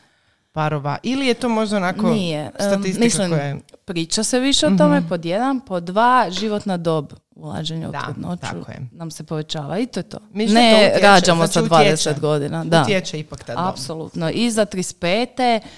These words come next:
Speaker 2: naglo grafovi opadaju u kvaliteti jajnih stanica
Speaker 1: Mhm.
Speaker 2: i u spermijima. Znači,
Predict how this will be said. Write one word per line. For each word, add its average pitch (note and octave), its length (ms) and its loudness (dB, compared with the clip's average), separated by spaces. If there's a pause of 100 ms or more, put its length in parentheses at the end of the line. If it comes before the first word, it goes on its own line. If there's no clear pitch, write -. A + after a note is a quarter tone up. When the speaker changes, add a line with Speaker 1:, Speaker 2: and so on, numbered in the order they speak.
(300)
Speaker 2:
naglo F#3 560 0
grafovi D#3 580 -4
opadaju D3+ 500 -4
u A#3 140 -4
kvaliteti E3+ 560 -4
jajnih D#3 300 -6
stanica A#3+ 500 -2
Speaker 1:
Mhm. D#3 140 -8
Speaker 2:
i F#3+ 160 0
u E3 160 0
spermijima. - 760 -12 (580)
Znači, F#3 760 -6